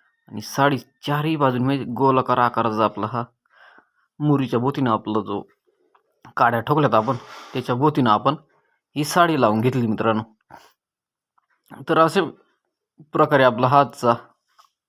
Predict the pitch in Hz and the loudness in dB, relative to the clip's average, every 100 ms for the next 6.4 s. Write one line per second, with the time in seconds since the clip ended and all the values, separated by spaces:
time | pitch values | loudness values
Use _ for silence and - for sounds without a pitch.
0 | _ _ - - _ _ _ _ _ _ | _ _ -20 -20 _ _ _ _ _ _
1 | _ - 135 143 131 127 127 120 139 139 | _ -6 -2 0 0 2 2 4 2 4
2 | 123 117 135 _ _ _ _ _ _ _ | 2 2 -2 _ _ _ _ _ _ _
3 | _ _ _ _ _ _ _ 117 123 120 | _ _ _ _ _ _ _ -4 -2 2
4 | 160 156 120 117 117 117 135 127 113 117 | 2 4 2 2 -2 0 0 0 0 -2
5 | 127 123 117 135 - 117 117 117 120 113 | 0 0 -2 -4 -4 0 0 2 2 2
6 | 127 117 131 | -2 -2 0